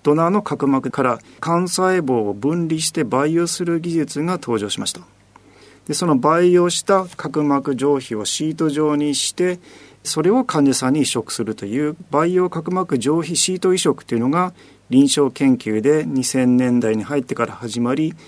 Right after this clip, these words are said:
とうとう昨年、二千二十年に保険適用となった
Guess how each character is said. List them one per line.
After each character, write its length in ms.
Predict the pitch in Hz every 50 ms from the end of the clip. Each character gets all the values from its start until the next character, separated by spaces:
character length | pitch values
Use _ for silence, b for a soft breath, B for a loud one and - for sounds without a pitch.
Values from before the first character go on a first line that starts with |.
| B B B B B B B
と 180 | - 226 226 220
う 40 |
と 160 | 220 - 117 101
う 60 | -
昨 320 | - - - 135 127 156
年、 240 | 147 143 135 131 131 - _ _ _ _
二 140 | 113 117 120
千 240 | - - 202 180 151
二 160 | 131 131 131
十 220 | 131 160 185 185
年 260 | 180 156 147 143 147 160
に 120 | 170 170
保 160 | - - 139
険 260 | 127 - 175 175 175
適 260 | 170 - 185 175 175 160
用 140 | 151 131
と 120 | 123 - 123
な 160 | 117 120 113
っ 20 |
た 320 | - _ _ 170 165 165